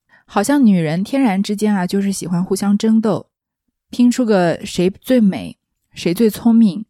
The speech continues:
谁嫁的人最算得上如意郎君，谁在事业上更成功，走得更远，这些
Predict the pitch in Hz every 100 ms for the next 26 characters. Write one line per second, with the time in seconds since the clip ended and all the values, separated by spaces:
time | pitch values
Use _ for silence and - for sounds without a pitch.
0 | _ - 180 233 214 180 160 160 180 -
1 | _ _ _ _ - 226 202 - 214 -
2 | - 220 190 208 190 165 196 180 151 165
3 | 190 190 202 - _ _ _ _ _ _
4 | - 196 196 240 233 - 247 214 214 196
5 | 220 208 - 165 180 208 214 - _ _
6 | 190 160 185 233 190 160 170 175 170 160
7 | 156